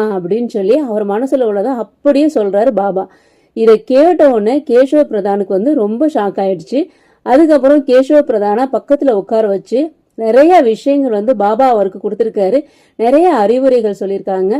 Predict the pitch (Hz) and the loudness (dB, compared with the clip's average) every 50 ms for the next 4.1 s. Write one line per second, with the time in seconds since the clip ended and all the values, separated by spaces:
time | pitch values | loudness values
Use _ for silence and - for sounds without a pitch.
0 | 330 - - 202 196 202 240 277 320 349 311 269 247 233 - 285 277 277 262 233 | -6 -8 -8 -6 -2 0 0 2 4 4 2 2 0 -2 -2 -2 0 0 -2 -2
1 | 208 214 208 214 254 262 262 262 220 220 233 262 262 262 262 220 214 233 240 240 | -2 -2 -2 0 0 0 0 0 -2 -2 0 0 0 0 -2 -4 -4 -4 -4 -4
2 | - 226 220 202 190 202 269 349 - _ _ _ _ _ _ _ _ - 254 269 | -4 -4 -4 -2 -2 -2 -2 -4 -6 _ _ _ _ _ _ _ _ 2 4 4
3 | 311 349 320 - 330 320 285 262 240 226 208 214 208 202 202 202 196 208 277 320 | 4 4 2 2 2 2 2 0 0 -2 -2 -2 -2 -2 -4 -4 -2 -2 -2 -2
4 | 330 | -4